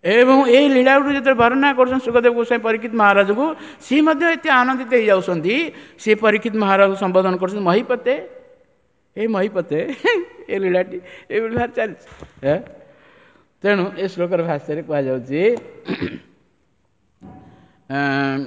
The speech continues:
ବିଶ୍ୱନାଥ ଚକ୍ରବର୍ତ୍ତୀ ଠାକୁର କହୁଛନ୍ତି, ଏ, ଏ ବିଷୟରେ ଆହୁରି ଅନ୍ତର୍ଦୃଷ୍ଟି ପ୍ରଦାନ କରିଛନ୍ତି। ଉଷା ଯେତେବେଳେ ପ୍ରଦ୍ୟୁମ୍ନଙ୍କୁ ଛବିଟିକୁ ଦେଖିଲା, ସେତେବେଳେ ସେ ଲଜ୍ଜିତ ହୋଇପଡ଼ିଥିଲେ,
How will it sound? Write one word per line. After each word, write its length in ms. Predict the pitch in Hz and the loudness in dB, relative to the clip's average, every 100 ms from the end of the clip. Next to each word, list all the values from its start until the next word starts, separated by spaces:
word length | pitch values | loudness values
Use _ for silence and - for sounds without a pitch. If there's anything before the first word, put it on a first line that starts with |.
| 147 | -6
ବିଶ୍ୱନାଥ 360 | 151 170 165 | -6 -4 -4
ଚକ୍ରବର୍ତ୍ତୀ 380 | 156 156 160 156 | -4 -6 -4 -4
ଠାକୁର 140 | 160 160 | -4 -4
କହୁଛନ୍ତି, 440 | 143 143 127 151 240 - - - _ - | -4 -2 -2 -2 -4 -6 -16 -20 _ -6
ଏ, 300 | 151 160 160 180 | -2 0 0 0
ଏ 100 | 196 | -2
ବିଷୟରେ 460 | 185 185 180 220 | -2 -2 -2 -2
ଆହୁରି 440 | 180 175 180 202 - - - - | -2 0 2 0 -6 -18 -20 -8
ଅନ୍ତର୍ଦୃଷ୍ଟି 560 | 165 170 196 196 196 | -4 -2 -2 -4 -6
ପ୍ରଦାନ 320 | 185 185 185 185 | -4 -2 -2 -2
କରିଛନ୍ତି। 680 | 175 165 156 165 254 285 - _ - | -4 -4 -2 -2 -4 -6 -12 _ -8
ଉଷା 500 | 165 175 220 233 240 | -6 -2 2 4 4
ଯେତେବେଳେ 320 | 233 226 240 | 2 0 0
ପ୍ରଦ୍ୟୁମ୍ନଙ୍କୁ 640 | 233 220 196 226 233 220 233 | 0 0 0 0 -2 -4 -6
ଛବିଟିକୁ 440 | 208 202 208 226 | -6 -6 -8 -6
ଦେଖିଲା, 720 | 196 180 240 202 180 240 277 - - - _ | -6 -4 0 4 4 4 0 -8 -20 -20 _
ସେତେବେଳେ 480 | - 190 226 233 233 | -10 -2 0 2 2
ସେ 180 | 233 247 | 0 0
ଲଜ୍ଜିତ 440 | 196 180 185 220 | 2 2 0 0
ହୋଇପଡ଼ିଥିଲେ, 720 | 247 233 220 220 196 214 220 | 2 2 0 -4 -4 -2 2